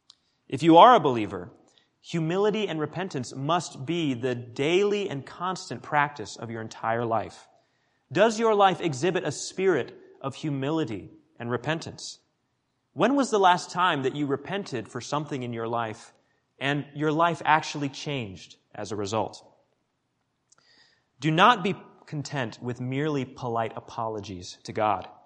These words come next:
Pray for the humility to repent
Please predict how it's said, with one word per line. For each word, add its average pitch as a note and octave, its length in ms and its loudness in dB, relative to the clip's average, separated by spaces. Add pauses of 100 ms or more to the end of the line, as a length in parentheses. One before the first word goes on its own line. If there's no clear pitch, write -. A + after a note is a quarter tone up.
(540)
Pray F3 480 6
for C#3 200 -4
the B2 80 0
humility C#3 640 0
to A#2+ 140 -6
repent G2+ 500 -10